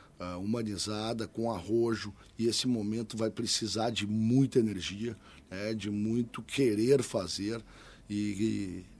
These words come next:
e a comunidade de Santa Cruz do Sul me conhece. Eu sou uma pessoa de ação, uma pessoa que gosta de apresentar resultados. Foi assim na Secretaria de Transportes, né, tem sido assim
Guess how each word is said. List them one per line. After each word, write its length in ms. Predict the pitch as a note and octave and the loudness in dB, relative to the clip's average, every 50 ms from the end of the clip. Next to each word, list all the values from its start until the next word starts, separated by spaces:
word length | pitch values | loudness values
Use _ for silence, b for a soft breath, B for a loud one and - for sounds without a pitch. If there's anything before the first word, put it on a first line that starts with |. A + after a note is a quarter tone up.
| B B B B B B B B B B B - - - - - | B B B B B B B B B B B -20 -20 -20 -6 -2
e 60 | D3 | -2
a 40 | C#3+ | 4
comunidade 480 | - - F3+ F3+ F3+ E3+ E3 E3+ F3 - | 6 8 8 8 6 6 6 6 6 4
de 60 | - | 2
Santa 280 | - E3+ C#3 D3+ D3+ - | 0 0 2 2 0 2
Cruz 200 | - D#3 D3 C#3+ | 2 0 0 0
do 100 | C#3 B2+ | -2 -6
Sul 260 | - - - D3 D3+ | -6 -4 -2 0 0
me 120 | D#3 D3+ | 0 2
conhece. 640 | D3+ - D#3+ C#3 B2 A#2+ A#2+ A#2 G#2+ - - - - - - | 4 6 6 6 6 4 0 -2 -2 -2 -4 -4 -6 -8 -6
Eu 160 | G#2+ A2 A2+ | -4 -4 -2
sou 640 | G#2+ - - B2 A#2+ B2 B2+ C3 C3 C3 B2+ B2 A#2+ | -2 -2 0 0 2 4 6 6 6 6 6 4 4
uma 140 | A#2 A#2+ - | 2 0 0
pessoa 360 | - B2+ A2 - - C3+ C3 | 0 -2 -2 2 2 2 4
de 100 | G#2+ A2+ | 4 2
ação, 520 | G#2 - - - A2+ A2+ A#2 A#2+ C3 B2 B B B B B B B - | 0 0 0 -2 -2 -2 -2 -4 -4 -6 B B B B B B B -8
uma 160 | G#2+ G#2 G#2+ | -6 -6 -6
pessoa 420 | - - A2 - - - A#2+ A2 G2+ | -6 -6 -4 -4 -4 -2 -4 -4 -4
que 140 | - A#2 | -4 -6
gosta 560 | G2+ G2 A2 G#2+ A2+ A#2 A2 - - A#2+ F#2 - B B B B B B B B B B B B - - - - - - - | -2 0 2 4 4 4 2 0 -2 -4 -6 -6 B B B B B B B B B B B B -20 -20 -14 -12 -12 -10 -6
de 140 | F#2+ G2+ A#2+ | -2 0 0
apresentar 640 | A#2 - - A#2 F#2+ F2+ G2 F#2+ - - A#2+ B2 B2+ | 0 2 0 -2 -2 -2 -4 -6 -2 0 2 2 2
resultados. 720 | G#2+ A2+ A2 G2+ G#2 G2+ - G#2+ G#2+ A2+ A#2+ B2 A#2 G#2 - | 2 0 -2 -2 -4 -4 -2 -2 -2 0 -2 -2 -4 -6 -4
Foi 260 | - - A2+ A#2 A2 | -2 0 2 2 2
assim 300 | F#2+ - - - A#2+ B2 | 2 0 0 2 2 2
na 100 | B2 A2 | 4 2
Secretaria 540 | - - - - - - - G2+ G2 G#2 A2 | 0 -2 -4 -6 -6 -4 -2 -2 0 0 -2
de 120 | G#2 - | -2 -4
Transportes, 760 | - - F2 - - - G2+ G#2+ A2 A2+ A2+ A2+ - - B B B B B B B B - | -6 -8 -8 -8 -6 -2 0 2 2 2 0 -2 -6 -8 B B B B B B B B -12
né, 240 | F#2+ G2 G#2 G#2+ - | -10 -8 -8 -8 -4
tem 200 | - C3+ C#3+ C#3 | -2 0 0 2
sido 420 | B2 - - - C3 C#3 C3 C3+ A2+ | 2 0 0 2 2 2 2 2 2
assim 380 | - - - A#2+ B2 B2 A#2 | 2 0 2 2 2 2 2